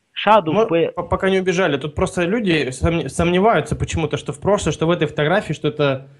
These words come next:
Speaker 2: не обработанный G peg. Они говорят, что это уже обработано и так быть не может. Как, как это вот они так?
Speaker 1: А, ну хорошо, давайте я докажу. Значит,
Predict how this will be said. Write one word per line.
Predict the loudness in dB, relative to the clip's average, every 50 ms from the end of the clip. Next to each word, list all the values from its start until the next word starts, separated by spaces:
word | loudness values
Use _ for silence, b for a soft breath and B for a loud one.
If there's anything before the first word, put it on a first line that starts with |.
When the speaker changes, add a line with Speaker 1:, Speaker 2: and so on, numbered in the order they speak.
| B B B
Speaker 2:
не | -6 -2 0 0
обработанный | 2 2 2 4 4 2 2 2 0 -2 -2
G | -2 -2 -4
peg. | -2 -2 -2 -2 -4 -6 -10 -12
Они | -10 -8 -6 -4 0
говорят, | 0 0 0 0
что | -2 -6 -6
это | -4 -4
уже | -2 0 0 0
обработано | 0 0 0 2 2 0 0 0 -2 -2
и | -4
так | -6 -6 -6 -4
быть | -4 -4 -4 -4
не | -4
может. | -2 0 -2 -2 -2 -6 -10 -12 -20 _ _ _ _ _ _ _ _ _ _ _
Как, | -4 -4 -4 -6 -8 _ _ _ -10
как | -10 -10 -10 -8
это | -8 -8
вот | -6 -4
они | -6 -6 -6
так? | -8 -12 -12 -14 -18 -20 -20 -20 -20 _ _ _ _ _ _ _ _ _ _ _ _ -10
Speaker 1:
А, | -6 -4 -4 -2 -2 -2 -2 -4 -4 -4 -6
ну | -6 -8 -8 -8 -8 -8
хорошо, | -8 -8 -6 -6 -6 -6 -4 -2 -2 -2 -2 -4 -8 -14 -18
давайте | -10 -6 -4 -4 -4 -4 -4 -4
я | -4 -4 -4 -6 -8 _ _ _ -10
докажу. | -6 -4 -2 -2 -2 -4 -4 -6 -8 -8 -10 -10 -16 _ _ _ _ _ _ _ _ _ _ _ _ _ -20
Значит, | -16 -16 -14 -14 -14 -16